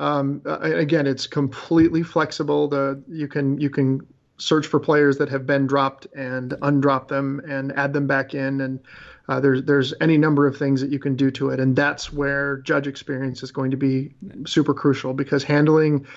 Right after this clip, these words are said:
'cause, uh, when it comes right down to it, uh, most of what judges do is customer service on some level. Um, and that is still an incredibly important skill here. Learning how to take in the information that's happening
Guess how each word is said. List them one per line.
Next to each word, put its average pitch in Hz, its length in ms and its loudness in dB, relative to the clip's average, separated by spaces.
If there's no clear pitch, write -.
'cause, - 320 -2
uh, 165 180 2
when 165 180 2
it 170 40 0
comes 190 200 -2
right 165 80 2
down 156 180 2
to 147 160 -2
it, 135 200 -2
uh, 143 120 -6
most 147 360 -2
of 143 260 0
what 139 180 -4
judges 139 340 0
do 135 200 0
is 131 100 -4
customer 135 380 -4
service 135 500 -2
on 131 160 -4
some 127 260 -2
level. 123 320 -8
Um, 131 340 -2
and 143 120 4
that 156 160 2
is 147 120 2
still 147 320 4
an 135 80 2
incredibly 143 580 0
important 135 420 -4
skill 151 300 -4
here. 160 320 -4
Learning 156 280 4
how 143 160 0
to 143 80 0
take 156 260 -2
in 156 120 0
the 143 100 2
information 139 500 0
that's 131 160 -2
happening 139 720 -4